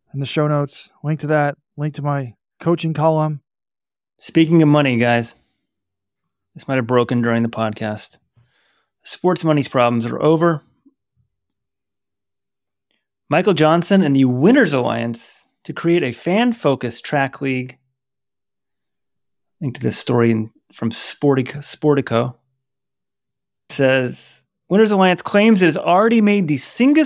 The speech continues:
Speaker 2: largest investment in track and field history." It sounds impressive, but then it says just a seven-figure investment. So they're gonna fund this thing. I don't know what that means.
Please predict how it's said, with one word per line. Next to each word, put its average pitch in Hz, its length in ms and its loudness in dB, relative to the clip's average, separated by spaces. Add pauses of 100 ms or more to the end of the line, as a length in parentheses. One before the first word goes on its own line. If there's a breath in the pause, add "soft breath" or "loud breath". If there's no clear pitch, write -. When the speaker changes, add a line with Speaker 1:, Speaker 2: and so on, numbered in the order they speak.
(100)
Speaker 2:
largest 220 500 0
investment 170 480 0
in 143 60 -2
track 202 320 0
and 208 100 2
field 220 200 4
history." 175 480 0 (1900)
It - 80 -20
sounds 147 240 -2
impressive, 123 460 -2
but 135 80 -6
then 139 80 -2
it - 80 -4
says 139 240 -4
just 151 220 -4
a 127 40 -6
seven-figure 156 720 0
investment. 127 540 -4
So - 80 -12
they're 147 100 2
gonna 165 140 2
fund 180 340 2
this 127 200 0
thing. 120 240 -2
I 123 40 2
don't 135 100 -2
know 135 100 2
what 127 100 -2
that 127 160 2
means. 120 380 -6